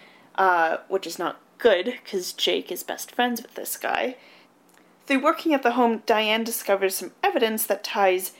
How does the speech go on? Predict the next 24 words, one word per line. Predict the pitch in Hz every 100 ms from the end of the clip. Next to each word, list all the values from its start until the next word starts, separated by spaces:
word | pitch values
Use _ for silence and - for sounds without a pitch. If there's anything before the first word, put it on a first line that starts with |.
| - _ -
Dearborn | 339 339 262 170 - - - _ _ -
to | - 185
her | 190 185
father's | 165 160 156 - -
murder. | 143 - - - _ _ _
So | - 214
she | 208
confronts | 190 180 - 349 359 -
him, | 175 170 -
and | 202 185 180 175 - -
surprise! | - - 349 330 214 254 - - _ _ - - -
I | 214 392
thought | - 190
it |
was | 151 180
a | 175
surprise. | 180 - 170 165 165 - - - _ _ -
It | 269
was | 262
Orloff | - 311 302 285 294 - - _ _
in | 285 277
disguise | 330 - 254 226 214 208 - - _ -
all | 208 208 196
along, | 175 147 123 233